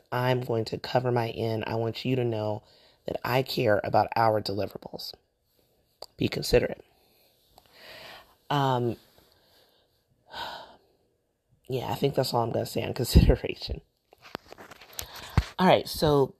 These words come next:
the third C is conviction. What do I mean by that? In our family, and I actually learned this from my father-in-law, uh, we had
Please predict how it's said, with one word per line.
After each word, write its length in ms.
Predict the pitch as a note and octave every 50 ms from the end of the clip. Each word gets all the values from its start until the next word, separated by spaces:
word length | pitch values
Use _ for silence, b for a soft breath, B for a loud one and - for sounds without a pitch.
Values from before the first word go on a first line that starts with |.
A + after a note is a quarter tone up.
| _ _
the 100 | - D3+
third 540 | - - - - A#3 B3+ D4+ D#4+ E4 C4 -
C 360 | - - - A#2 - - - - - _ _ _ _ _ _ _ _ _ _ _ _ _ _ _ -
is 160 | D3+ C#3+ -
conviction. 800 | - - - D3 C3 B2 - B2 - - - - - - - - - _ _ _ _ _ _ _ _ _ _ _ _ _ _ _ _ _ _ _ _ _ _ _ _ -
What 100 | G3+ A3+
do 80 | A#3
I 80 | G#3 F3+
mean 180 | D3+ C3+ B2+
by 140 | - - -
that? 260 | - - - - - - _ _ _ _ _ _ _ _ _ _ b b b b b b b b b b b b b b b b b b _ _ _ _ _ -
In 240 | E3 E3+ E3+ E3 E3 - -
our 180 | - F#3 G#3+
family, 520 | G#3+ - - D3 C#3+ C3 B2+ B2 A#2+ A#2 A#2
and 80 | A#2
I 80 | A#2+ B2+
actually 320 | C3+ C3 - - - C3
learned 240 | B2+ B2 A#2+ A#2 A#2
this 160 | A#2 A#2 -
from 160 | - A#2 A#2+
my 100 | A#2+ A2+
father-in-law, 760 | A2+ - - A#2 A2+ A2 A#2 A2 G#2 G#2 G#2+ - - - - - _ _ _ _ _ _ _ _ _ _ -
uh, 240 | A2 A#2+ A#2 A2+ A2+
we 160 | A2 A#2 A#2 A#2
had 540 | - - B2 A#2 A2 A2 A2 A2+ - -